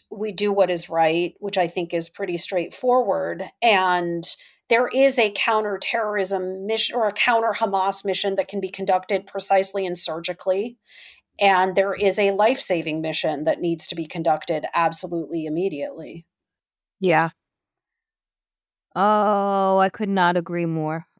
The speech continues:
Speaker 2: Um, when the policy is wrong, right, the message does not matter.
Speaker 1: Yeah, it
Speaker 2: Um,
Speaker 1: doesn't
Speaker 2: and the
Speaker 1: matter.
Speaker 2: policy should be about centering humanity, um, above everything and anything else. Uh,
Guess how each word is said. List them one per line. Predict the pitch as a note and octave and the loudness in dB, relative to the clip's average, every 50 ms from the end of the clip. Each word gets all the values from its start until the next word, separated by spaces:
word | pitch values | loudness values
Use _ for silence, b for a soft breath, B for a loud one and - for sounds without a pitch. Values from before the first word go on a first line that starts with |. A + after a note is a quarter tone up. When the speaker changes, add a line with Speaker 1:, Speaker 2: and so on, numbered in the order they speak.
| - | -4
Speaker 2:
Um, | - F#3 F3+ F3+ F3 E3+ E3+ E3+ E3 E3 E3 E3 E3 D3+ - _ _ _ | -2 0 2 2 2 0 0 0 -2 -2 -2 -2 -4 -6 -8 _ _ _
when | - F#3 F3 F3 F3 | -4 -2 0 0 2
the | F3+ | 0
policy | F3+ - - G3 F#3+ F#3 F3+ - - G3 F3+ | 0 2 4 4 4 2 0 -2 0 0 0
is | F3 E3+ | 0 0
wrong, | F3+ F#3+ G3 F#3 F3 D3+ D#3 D#3 D#3+ - _ _ _ _ _ - | -2 0 2 4 4 2 2 -2 -4 -8 _ _ _ _ _ -6
right, | F3+ F3 E3 D#3+ E3+ - - | -2 0 0 0 0 -2 -2
the | - F3 | -2 0
message | F3 D#3 D3+ - - F3+ E3+ - | 0 0 0 -2 -4 -6 -4 -4
does | - E3+ D3+ D#3 - | -2 -2 -2 0 0
not | F3 D#3+ D3+ - | -2 -2 -2 -2
matter. | C#3+ D3 C3+ C3 - - - - _ _ _ _ _ - | -2 -2 -2 -4 -4 -8 -12 -16 _ _ _ _ _ 0
Speaker 1:
Yeah, | - F#3 E3+ D#3 | 4 4 6 6
it | D#3 D3 | 4 2
Speaker 2:
Um, | C#3+ | 0
Speaker 1:
doesn't | D3 D3 C#3 - | -2 -2 -4 -4
Speaker 2:
and | - D#3+ D#3+ D#3 | -2 -2 0 0
the | |
Speaker 1:
matter. | D#3 - | 0 0
Speaker 2:
policy | - F3 E3 D#3 D#3 - - F3 D#3+ D3 | 2 2 2 2 0 -2 -2 -2 -2 -2
should | - - F3 D#3 | -2 -4 -4 -2
be | F3 E3+ D#3+ | -2 0 0
about | D#3+ D3 D#3 D3 C#3+ - | 0 2 0 0 0 -2
centering | - - F3+ D#3+ E3 - E3 D3+ D3+ D3+ | -4 -4 -2 -2 -2 -2 -4 -4 -4 -4
humanity, | - - E3 E3 D#3+ D3+ D#3+ F3+ G3 G3+ A3 B3 B3+ - _ _ _ _ _ _ _ _ _ _ _ _ _ _ | -4 -4 -4 -2 0 0 0 -2 -2 -2 -2 -4 -4 -6 _ _ _ _ _ _ _ _ _ _ _ _ _ _
um, | - F3 E3+ E3 E3 E3 D#3+ D#3 D#3 D#3 D#3 D#3 D#3 C#3+ - _ | 2 4 4 4 4 2 2 0 0 0 0 -2 -4 -6 -8 _
above | - E3 D3 D3 D#3 D3+ D3 C#3+ - - _ _ _ _ _ - | -6 -4 0 2 4 4 4 2 0 -6 _ _ _ _ _ 0
everything | F3+ F3+ E3+ F3 E3 D3+ - - E3+ - - D#3+ E3 - _ - | 2 2 2 2 0 -2 -2 -4 -6 -6 -6 -6 -8 -10 _ -4
and | - E3 D3+ | -2 -2 0
anything | - D3+ D3 D3 C#3+ - - D3+ C#3 C#3 C#3 C#3 D3 - - | 0 0 0 0 -2 -2 -2 -2 -2 -2 -2 -4 -6 -8 -6
else. | - C#3+ B2+ - D#3+ - - - - _ _ _ _ _ _ _ _ _ _ | -6 -4 -4 -6 -8 -12 -16 -20 -20 _ _ _ _ _ _ _ _ _ _
Uh, | - G3+ G#3 G3+ G3 G3 G3 | 0 2 4 4 4 2 0